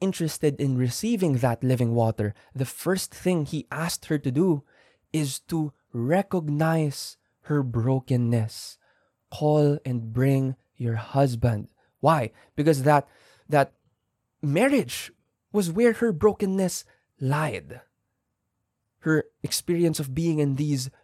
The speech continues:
different relationships, that was where she needed healing.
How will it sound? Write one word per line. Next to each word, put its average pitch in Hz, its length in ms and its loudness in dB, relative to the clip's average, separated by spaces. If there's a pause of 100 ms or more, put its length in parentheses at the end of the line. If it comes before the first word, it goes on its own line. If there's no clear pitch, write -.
(140)
different 139 480 -2
relationships, 120 1000 -2 (280)
that 160 220 0
was 151 240 -2
where 151 160 4
she 139 220 -4
needed 127 420 0
healing. 120 380 2